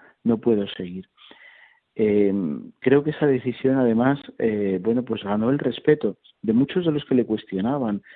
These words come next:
de muchos de los que le miraban de una manera un tanto, bueno, pues, eh,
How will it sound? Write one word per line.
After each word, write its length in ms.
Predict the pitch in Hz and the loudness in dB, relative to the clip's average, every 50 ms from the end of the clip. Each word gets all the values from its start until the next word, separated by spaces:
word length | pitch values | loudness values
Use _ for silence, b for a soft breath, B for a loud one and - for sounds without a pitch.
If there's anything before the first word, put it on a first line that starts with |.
| B _ | B _
de 100 | - 107 | 0 2
muchos 300 | 113 127 - - 170 151 | 2 2 2 0 -2 0
de 60 | 147 | 0
los 160 | 139 135 139 | 0 0 -2
que 280 | - - 127 113 110 113 B B B B B - | -2 0 0 0 0 -2 B B B B B 2
le 100 | 120 117 | 4 4
miraban 360 | 120 120 123 127 147 156 151 | 6 6 4 4 2 2 0
de 80 | 147 | 0
una 100 | 147 135 | 0 0
manera 260 | 123 135 139 139 131 143 | 0 2 2 0 0 0
un 120 | 151 143 | 0 0
tanto, 400 | 143 135 139 139 147 147 147 147 B B B B B _ _ | 0 0 0 2 0 0 0 -2 B B B B B _ _
bueno, 220 | 156 156 160 156 | -6 -6 -6 -6
pues, 420 | 156 - 113 104 101 101 104 107 - - - - 120 | -4 -2 0 0 0 0 -2 -4 -6 -10 -10 -4 -2
eh, 260 | 110 107 104 101 | -2 -2 -2 -2